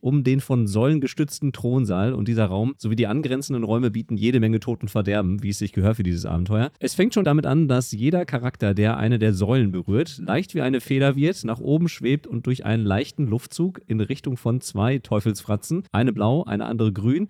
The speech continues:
die uns natürlich schon vom Eingang des Grabmals bekannt vorkommen. Moritz hat's ja gerade schon erwähnt, getrieben werden.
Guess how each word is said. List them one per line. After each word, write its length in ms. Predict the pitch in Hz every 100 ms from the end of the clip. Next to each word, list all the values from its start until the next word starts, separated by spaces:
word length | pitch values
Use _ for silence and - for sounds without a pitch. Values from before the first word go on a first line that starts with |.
| -
die 100 | 117
uns 100 | 117
natürlich 240 | 117 120
schon 140 | 127
vom 180 | 117 107
Eingang 360 | - 113 127 120
des 120 | 113
Grabmals 380 | 107 107 113 107
bekannt 320 | 113 127 143
vorkommen. 440 | 151 143 147 185 -
Moritz 300 | 101 110 120
hat's 140 | 113
ja 80 | 113
gerade 200 | 104 107
schon 300 | 101 107 107
erwähnt, 640 | - 107 98 107 135 - 131
getrieben 520 | 113 - 160 170 110
werden. 320 | 92 95 139